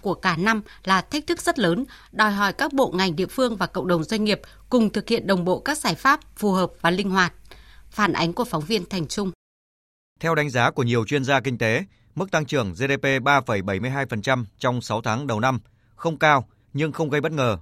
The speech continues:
Speaker 2: và không quá tiêu cực. Trong bối cảnh thế giới có nhiều khó khăn, nhiều quốc gia tăng trưởng thấp, thậm chí là tăng trưởng âm. Với mức tăng trưởng này, nhiều tổ chức quốc tế, trong đó có Ngân hàng Thế giới, vẫn dự báo tăng trưởng mà nước ta có thể đạt được trong cả năm nay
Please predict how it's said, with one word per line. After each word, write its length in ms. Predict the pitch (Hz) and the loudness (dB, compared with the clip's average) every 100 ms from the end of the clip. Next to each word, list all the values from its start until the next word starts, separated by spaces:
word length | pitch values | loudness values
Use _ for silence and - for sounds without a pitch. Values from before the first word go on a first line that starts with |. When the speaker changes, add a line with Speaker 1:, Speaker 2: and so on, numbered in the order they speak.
| - | -2
Speaker 2:
và 180 | 113 | -2
không 200 | 107 156 | -2 -2
quá 180 | 131 127 | 0 0
tiêu 140 | - 151 | 0 -2
cực. 200 | 135 - _ _ _ | -2 -4 _ _ _
Trong 160 | - 156 | -4 0
bối 120 | 151 | 2
cảnh 180 | 151 104 | 0 0
thế 120 | 123 | -2
giới 140 | 123 | 0
có 100 | 127 | -2
nhiều 160 | 156 127 | -2 -2
khó 160 | - 120 | 0 0
khăn, 220 | 135 113 - _ _ _ | 2 0 -6 _ _ _
nhiều 160 | 147 151 | 0 2
quốc 180 | 190 170 | 2 0
gia 220 | 165 151 | 0 0
tăng 160 | 147 | -2
trưởng 140 | 131 98 | -4 -2
thấp, 160 | 165 - _ _ - | -2 -4 _ _ -4
thậm 160 | 139 | -4
chí 220 | 135 135 | -2 -2
là 140 | 190 151 | -2 -2
tăng 140 | 139 | -4
trưởng 160 | 135 107 | -4 -2
âm. 160 | 131 123 _ _ _ _ | -2 -2 _ _ _ _
Với 200 | - 113 | -4 -2
mức 200 | 139 196 | -2 -2
tăng 160 | - 143 | -2 -2
trưởng 160 | 117 101 | -2 0
này, 220 | 104 95 - _ - | 0 -2 -8 _ -2
nhiều 200 | 127 127 | -2 0
tổ 160 | 120 | -2
chức 160 | 98 180 | -4 -6
quốc 140 | 180 | -4
tế, 280 | 135 120 180 - _ _ | 0 0 0 -6 _ _
trong 200 | 160 151 | -2 0
đó 100 | 143 | -2
có 100 | 165 | 0
Ngân 140 | 156 | -2
hàng 240 | 131 117 104 | 0 -2 -2
Thế 120 | 113 | -4
giới, 320 | 110 110 196 - _ _ | 0 -2 -2 -10 _ _
vẫn 160 | 170 | -4
dự 140 | 175 156 | -2 -2
báo 300 | 120 117 185 | 0 2 0
tăng 140 | 165 156 | -4 -2
trưởng 260 | 151 107 | -2 -2
mà 80 | 98 | -2
nước 140 | 127 | -4
ta 160 | 143 135 | 0 0
có 80 | 123 | 0
thể 120 | 123 | -4
đạt 160 | 101 92 | -4 -2
được 240 | 117 - | -2 -2
trong 220 | 139 127 | -4 -4
cả 160 | 117 95 | -2 -4
năm 180 | 117 127 | -2 0
nay 200 | 131 | 0